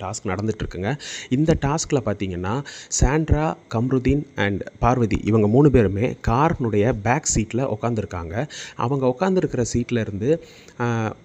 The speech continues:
மாத்தி மாத்தி வந்து இவங்களுக்குள்ளேயே வாய் வார்த்தைகள் போயிட்டுருக்குங்க. இது ப்ரோமோல கூட நம்ம பார்த்தோம். இவங்க வந்து ட்ரிகர் பண்ற மாதிரியும், சாண்ட்ராவை அட்டாக் பண்ற மாதிரியும் பார்த்தோம். அவங்க ரெண்டு பேருக்குள்ள மாத்தி மாத்தி இந்த மாதிரி, ஆ, பிரச்சனைகள் போயிட்டு இருந்ததுங்க. அது வாய்,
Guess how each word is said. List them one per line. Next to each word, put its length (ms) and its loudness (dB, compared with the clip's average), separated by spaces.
மாத்தி 220 4
மாத்தி 260 2
வந்து 260 2
இவங்களுக்குள்ளேயே 600 2
வாய் 240 2
வார்த்தைகள் 480 0
போயிட்டுருக்குங்க. 480 2
இது 180 0
ப்ரோமோல 300 4
கூட 200 2
நம்ம 160 0
பார்த்தோம். 400 4
இவங்க 200 4
வந்து 300 4
ட்ரிகர் 200 4
பண்ற 260 0
மாதிரியும், 600 -2
சாண்ட்ராவை 680 0
அட்டாக் 220 -6
பண்ற 200 -6
மாதிரியும் 280 -4
பார்த்தோம். 400 -4
அவங்க 220 0
ரெண்டு 180 0
பேருக்குள்ள 440 0
மாத்தி 180 0
மாத்தி 180 0
இந்த 140 2
மாதிரி, 320 0
ஆ, 80 -2
பிரச்சனைகள் 460 2
போயிட்டு 300 -2
இருந்ததுங்க. 320 -2
அது 200 -4
வாய், 240 0